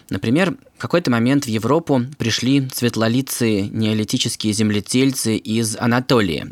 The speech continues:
Это территория современной Турции, где вообще возникло земледелие. И потеснили темнокожих до неолитических охотников. Так что у людей в Европе сегодня тех и тех генов примерно пополам.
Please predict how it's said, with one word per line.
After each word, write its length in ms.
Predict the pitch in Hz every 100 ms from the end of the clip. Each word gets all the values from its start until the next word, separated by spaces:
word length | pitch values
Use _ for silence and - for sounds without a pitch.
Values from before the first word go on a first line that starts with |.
| -
Это 300 | 101 - 98
территория 480 | - 95 104 101 95
современной 460 | 92 95 98 98
Турции, 400 | 98 104 - 82
где 240 | 78 90 82
вообще 240 | - 92
возникло 340 | 98 107 -
земледелие. 640 | 82 87 90 82 62 - - _ - - - - -
И 80 | 170
потеснили 960 | - - 147 - 156 175 185 151 127 123 _
темнокожих 840 | - 123 117 117 143 160 143 123 -
до 220 | 120 127
неолитических 720 | 135 113 107 - 123 - 117
охотников. 640 | 127 139 107 85 - - - - - - - -
Так 180 | 110
что 400 | - - 117 104 113 -
у 80 | 127
людей 420 | 120 104 120 214
в 40 | 175
Европе 480 | 131 107 85 -
сегодня 520 | 107 113 101 147 135 113
тех 360 | - 127 -
и 40 | 107
тех 280 | 107 95
генов 340 | 107 151 196 -
примерно 380 | 117 120 151 143
пополам. 560 | 127 135 127 82 78